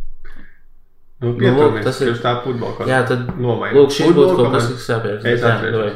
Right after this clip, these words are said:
Speaker 1: Futbola komanda.
Speaker 2: Tas nav, tas ir, tas, tas, tas vēl jāpietur pie
Speaker 1: Nē,
Speaker 2: sevis.
Speaker 1: mēs arī tā kā glaznošanā, kad tu pirmo triepienu uzliec,
Speaker 2: Ā,
Speaker 1: un
Speaker 2: to
Speaker 1: tas
Speaker 2: ir,
Speaker 1: ir
Speaker 2: ok,
Speaker 1: īstais.
Speaker 2: mēs jau ej-
Speaker 1: Alla Prima vai kaut kas tāds, šis
Speaker 2: Tas tā kā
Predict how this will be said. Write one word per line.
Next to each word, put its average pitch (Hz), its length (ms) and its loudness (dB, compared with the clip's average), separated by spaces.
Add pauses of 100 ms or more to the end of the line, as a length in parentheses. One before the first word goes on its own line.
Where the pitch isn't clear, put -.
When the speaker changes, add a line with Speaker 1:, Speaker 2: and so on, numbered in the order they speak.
Speaker 1:
Futbola 160 440 -2
komanda. 135 460 -6 (1800)
Speaker 2:
Tas 123 260 -8
nav, 131 240 0
tas 123 220 -2
ir, 127 120 0
tas, 147 380 2
tas, 147 220 4
tas 185 160 0
vēl 170 100 4
jāpietur 135 320 2
pie 160 140 4
Speaker 1:
Nē, 170 60 6
Speaker 2:
sevis. 170 100 4
Speaker 1:
mēs 151 160 4
arī 165 200 4
tā 160 140 -2
kā 147 120 2 (220)
glaznošanā, 143 720 2
kad 117 160 -4
tu 120 100 -6
pirmo 139 340 -2
triepienu 175 520 -2
uzliec, 180 160 0
Speaker 2:
Ā, 123 140 2
Speaker 1:
un 120 100 2
Speaker 2:
to 139 80 4
Speaker 1:
tas 135 120 4
Speaker 2:
ir, 127 80 4
Speaker 1:
ir 131 120 2
Speaker 2:
ok, 127 60 2
Speaker 1:
īstais. 123 420 2
Speaker 2:
mēs 131 260 -2
jau 131 140 0
ej- 120 160 4
Speaker 1:
Alla 135 260 2
Prima 127 440 -4
vai 104 120 -8
kaut 110 140 -8
kas 110 180 -6
tāds, 110 220 -8
šis 107 240 -14
Speaker 2:
Tas 135 160 -2
tā 143 100 -2
kā 127 120 0